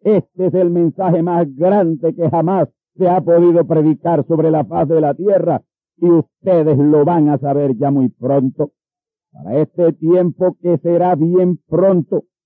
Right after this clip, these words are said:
ese concilio mundial de iglesias o confederación mundial de iglesias estará integrado por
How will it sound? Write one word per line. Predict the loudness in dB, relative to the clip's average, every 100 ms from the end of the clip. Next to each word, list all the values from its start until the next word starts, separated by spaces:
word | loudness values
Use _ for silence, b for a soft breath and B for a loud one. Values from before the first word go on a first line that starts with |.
| _ _ -6
ese | -2 0 -2 -2
concilio | -2 -2 0 0 0 0
mundial | -2 -4 -2 0 0 0
de | 0
iglesias | 0 0 0 0 0 -2 -4 _ _ _ _ -2
o | -2
confederación | 0 -4 -4 -2 -2 0 0 0 0 0 0
mundial | -2 -2 0 0 0
de | 0
iglesias | 0 0 0 0 -2 -2 _ _ _ _ _
estará | -4 -4 _ -6 -2 0 2
integrado | 0 -2 -4 -4 -2 0 0 0 -2 -6 _ _ _ _ _ _ -4
por | 2 2 2